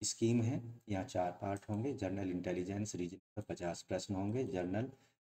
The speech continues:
नॉलेज and general awareness पर पचास प्रश्न होंगे, क्वांटिटेटिव एप्टीट्यूड और जनरल कॉम्प्रिहेंशन पर पचास, पचास प्रश्न होंगे, पचास, पचास, दो घंटे का टोटल समय मिल जाएगा। पेपर सेकंड जो होगा, इंग्लिश लैंग्वेज कॉम्प्रिहेंशन का होगा।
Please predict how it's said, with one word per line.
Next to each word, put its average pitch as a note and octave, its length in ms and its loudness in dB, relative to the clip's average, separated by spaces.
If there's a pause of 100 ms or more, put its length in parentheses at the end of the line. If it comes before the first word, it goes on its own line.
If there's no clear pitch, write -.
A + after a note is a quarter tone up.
नॉलेज G2 380 4
and F#2 340 -2
general F#2 260 0
awareness F#2+ 420 0
पर G#2+ 120 -6
पचास F2 400 -4
प्रश्न F#2 340 -6
होंगे, G#2+ 200 0
क्वांटिटेटिव F2+ 680 -2
एप्टीट्यूड G#2 520 -2
और F2 160 -2
जनरल F2+ 280 -2
कॉम्प्रिहेंशन F2 760 -4
पर A2+ 120 -4
पचास, F2+ 460 -4
पचास F2 300 -6
प्रश्न E2+ 340 -6
होंगे, F2 240 -6
पचास, F2 400 -4
पचास, - 280 -16 (720)
दो F2 60 2
घंटे E2+ 320 -2
का A2+ 160 0
टोटल E2+ 320 -2
समय - 500 -6 (160)
मिल F#2+ 140 -4
जाएगा। G#2+ 340 0 (720)
पेपर G#2 220 4
सेकंड B2+ 440 4
जो A#2+ 120 6
होगा, G#2+ 260 2 (120)
इंग्लिश A2+ 340 6
लैंग्वेज G2 420 2
कॉम्प्रिहेंशन F#2 760 -4
का G#2 100 0
होगा। G#2 340 0